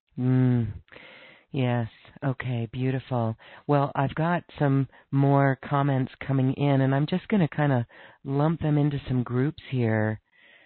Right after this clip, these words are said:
Um, let's take some, let's, let's do some for, uh, more of a positive reach, and then we can go into some of these lower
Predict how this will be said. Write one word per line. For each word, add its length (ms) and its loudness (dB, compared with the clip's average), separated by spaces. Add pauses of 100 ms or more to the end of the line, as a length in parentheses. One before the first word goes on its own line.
(180)
Um, 540 2 (340)
let's 340 -2 (160)
take 300 0 (280)
some, 640 4 (680)
let's, 460 -2 (320)
let's 240 -4 (140)
do 320 2 (280)
some 460 0 (160)
for, 600 0 (1200)
uh, 240 0
more 240 4
of 80 0
a 60 0
positive 640 0
reach, 420 -2
and 120 0
then 140 2
we 80 2
can 160 0
go 180 2
into 260 0
some 140 0
of 60 -2
these 180 -6
lower 600 0